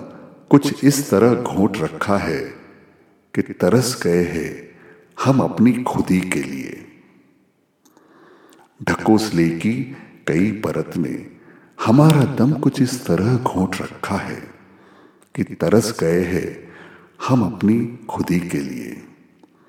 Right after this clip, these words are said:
माशरे की अदब ने,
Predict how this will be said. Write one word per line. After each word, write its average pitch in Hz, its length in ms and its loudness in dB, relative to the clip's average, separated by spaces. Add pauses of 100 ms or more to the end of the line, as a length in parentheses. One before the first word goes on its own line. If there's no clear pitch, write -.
(480)
माशरे 82 800 4
की - 220 2
अदब 76 320 0
ने, - 340 -6